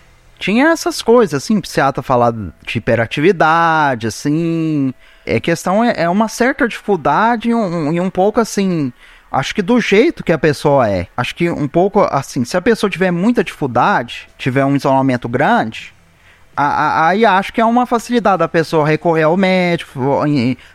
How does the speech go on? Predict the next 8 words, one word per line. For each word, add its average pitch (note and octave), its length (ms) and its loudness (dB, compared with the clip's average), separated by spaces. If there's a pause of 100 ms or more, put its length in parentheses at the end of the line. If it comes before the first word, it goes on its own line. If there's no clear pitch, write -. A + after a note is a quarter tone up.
(160)
a, A2+ 260 2
a, - 20 0
da B2+ 160 0
pessoa C#3+ 300 0
apontar C#3 340 0
o - 20 0
problema. F3 800 0 (500)
Então, G#3 640 0